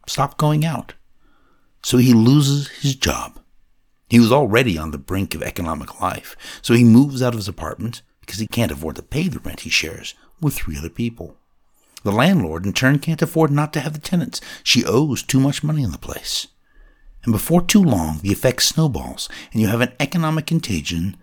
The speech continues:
that robs the country of its ability to respond to the changing shape of a viral contagion.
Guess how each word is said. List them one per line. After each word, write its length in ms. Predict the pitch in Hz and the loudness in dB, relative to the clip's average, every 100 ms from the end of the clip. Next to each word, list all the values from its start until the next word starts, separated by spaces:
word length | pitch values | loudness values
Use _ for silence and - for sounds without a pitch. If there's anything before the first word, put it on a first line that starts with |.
| _ | _
that 140 | 90 - | -12 -6
robs 340 | 80 101 135 | -2 -2 -2
the 60 | 127 | -4
country 500 | 110 90 90 87 90 | -4 -4 -4 -6 -6
of 140 | 85 | -8
its 140 | 87 80 | -6 -6
ability 420 | 78 101 110 113 | -2 -2 -2 -4
to 140 | - | -6
respond 580 | 117 - - 73 64 71 - _ _ | -6 -6 -4 -4 -4 -10 -18 _ _
to 100 | - | -4
the 100 | 95 | -4
changing 420 | - 120 107 107 110 | 0 2 2 2 0
shape 380 | - 65 - - - | 0 -2 -10 -18 -6
of 120 | 90 | -4
a 20 | |
viral 420 | 82 73 65 62 | -2 -2 -4 -6
contagion. 540 | - - 71 - - | -10 -8 -8 -8 -12